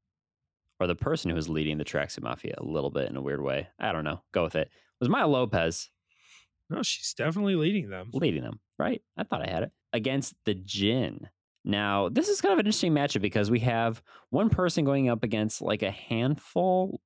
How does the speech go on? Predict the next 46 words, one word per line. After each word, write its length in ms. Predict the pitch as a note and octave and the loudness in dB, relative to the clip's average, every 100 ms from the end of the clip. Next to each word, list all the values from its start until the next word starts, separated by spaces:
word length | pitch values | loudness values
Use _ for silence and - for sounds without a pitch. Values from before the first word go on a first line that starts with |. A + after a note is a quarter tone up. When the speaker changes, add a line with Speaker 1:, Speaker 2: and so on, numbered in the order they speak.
| _ - | _ -2
Speaker 1:
if 220 | C#3+ - | -2 -2
that, 260 | E3 E3+ - _ | 0 -2 -6 _
of, 360 | G2+ G#2+ G#2+ G2+ | 0 4 4 4
uh, 320 | G#2+ G#2 G2+ G2 _ - | 4 4 4 0 _ -4
people 240 | F3+ F3 | 0 2
we 120 | D#3+ C3+ | 4 4
don't 220 | F3+ A#4+ | 2 4
really 180 | G#4+ G#3+ | 4 4
know 160 | F#3+ | 2
too 280 | D#3 - C#3+ | 2 0 2
much 280 | A2+ A2 - | 4 2 2
of. 160 | F2+ F2 | 2 2
They 100 | F2+ | 0
first 280 | B2 B2+ | 0 0
made 80 | B2+ | 2
their 100 | G#2 | 0
appearance 400 | F2+ G2 F#2+ - | 0 0 -2 -2
in 280 | F2 F2 F2+ - - - | 0 0 -2 -8 -20 -6
the 60 | F2+ | -4
Miss 160 | - | 0
Marvel 220 | F#2 E2 | 0 0
series, 500 | D#2+ - E2+ E2+ E2 | -2 0 2 2 0
and 180 | E2+ E2 | -2 -2
we 80 | E2+ | -2
just 140 | - | 0
know 100 | G3 | 2
they're 160 | E3+ B2 | 4 4
light 460 | E2+ G#2 A3+ - - _ F2 | 4 2 0 -4 -14 _ -2
beings, 600 | G2+ C3+ F#3+ A3+ - - - | 0 2 2 0 -2 -8 -4
and 200 | A2+ A2+ | -2 -2
except 300 | - - A#2+ | -2 -2 -2
when 120 | - A#2+ | 0 2
they're 120 | G2 | 2
here, 280 | - D3 D3+ | 0 0 2
they 80 | |
actually 220 | B2 - G#2+ | 0 0 0
have 60 | |
a 80 | E2 | 2
human 200 | C3+ D#3+ | 2 0
form, 400 | - E3 E3 D#3 | 2 2 2 2
and 160 | F2+ E2 | 0 2
they 120 | E2 | 2
have 200 | E2 D#2+ _ _ | 2 0 _ _
weirdish 360 | F#2 B2 C#3+ - - | -2 0 0 -4 -4
powers, 520 | C#3+ D3+ D3 D3 G#2+ | 0 2 2 2 0
and 240 | D#2+ D#2 | -4 -6